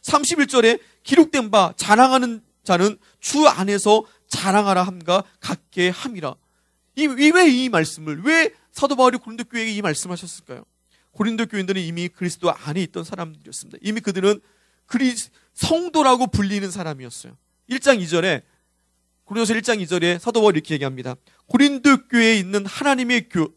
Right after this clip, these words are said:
교회 곧 그리스도 예수 안에서 거룩하여지고 성도라 부르심을 받은 자들과 또 각처에서 우리 주 곧 그들과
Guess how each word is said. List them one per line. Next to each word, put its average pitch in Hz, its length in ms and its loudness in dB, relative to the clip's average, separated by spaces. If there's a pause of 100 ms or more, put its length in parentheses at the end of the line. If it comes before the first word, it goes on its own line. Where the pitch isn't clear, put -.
(120)
교회 175 240 2
곧 269 280 4 (380)
그리스도 277 460 0
예수 269 520 2
안에서 226 280 0
거룩하여지고 233 1200 0 (220)
성도라 311 680 -2
부르심을 269 840 -4 (560)
받은 269 420 0
자들과 160 680 0 (280)
또 233 240 -2
각처에서 175 800 -4 (280)
우리 233 320 -2
주 240 180 -6
곧 - 360 -2
그들과 196 540 2